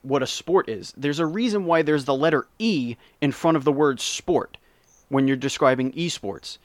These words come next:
They're electronic. They're, they're a completely different division of what they are. You don't, you're no, you don't say that swimming is an S sport and weightlifting is a W sport because they're different,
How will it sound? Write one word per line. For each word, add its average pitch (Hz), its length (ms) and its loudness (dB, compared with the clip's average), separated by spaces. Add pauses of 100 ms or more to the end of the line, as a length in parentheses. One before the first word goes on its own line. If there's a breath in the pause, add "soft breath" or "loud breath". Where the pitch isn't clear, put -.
(180)
They're 139 160 2
electronic. 151 880 0 (460)
They're, 123 320 2
they're 131 240 0
a 131 60 -2
completely 170 680 -4
different 147 480 -2
division 127 560 -2
of 113 260 -4
what 127 220 0
they 123 100 -2
are. 120 180 0
You 123 200 -2
don't, 175 260 0
you're 151 100 0
no, 196 300 0
you 135 160 0
don't 208 180 2
say 156 460 2 (220 soft breath)
that 135 200 0
swimming 135 680 2 (280 soft breath)
is 139 160 0
an 123 220 -2
S - 340 4
sport 123 520 -4 (320 soft breath)
and 131 300 0
weightlifting 139 640 0
is 127 140 -2
a 120 60 -6
W 117 460 2
sport - 480 -8
because 127 360 -4
they're 120 200 -2
different, 123 380 -8